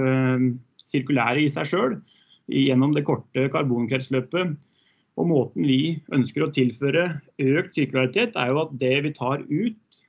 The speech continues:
skal holdes så lenge som mulig i om-, omløp utenfor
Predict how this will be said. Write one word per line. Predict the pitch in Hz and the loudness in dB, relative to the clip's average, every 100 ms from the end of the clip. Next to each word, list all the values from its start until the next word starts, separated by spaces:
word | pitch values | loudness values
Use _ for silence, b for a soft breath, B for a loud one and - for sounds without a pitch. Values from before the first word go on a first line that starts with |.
| _ | _
skal | - 135 139 170 | -10 -2 -2 -2
holdes | 156 135 120 143 | -2 -2 -2 -2
så | 160 | -2
lenge | 160 143 123 123 | 0 2 0 -2
som | 165 | 0
mulig | 160 120 131 | 2 4 4
i | |
om-, | 156 123 127 | 2 2 0
omløp | - 127 123 196 220 _ _ _ _ - | 2 2 4 2 -2 _ _ _ _ -6
utenfor | 196 - 131 127 143 175 180 | -4 -4 -6 -2 0 0 -2